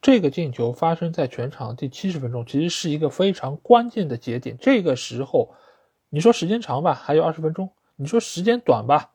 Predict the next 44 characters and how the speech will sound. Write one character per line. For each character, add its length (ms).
这 100
其 140
实 60
一 120
眨 220
眼 160
就 80
过 300
了。 120
所 200
以 60
其 80
实 80
留 320
给 180
纽 280
卡 120
的 80
时 160
间 220
并 160
不 80
是 60
特 120
别 120
多， 120
而 120
且 240
就 220
在 140
两 220
分 140
钟 140
之 100
前， 160
他 140
们 120
刚 220
刚 220
是 120
对 220
于 120
锋 260
线 240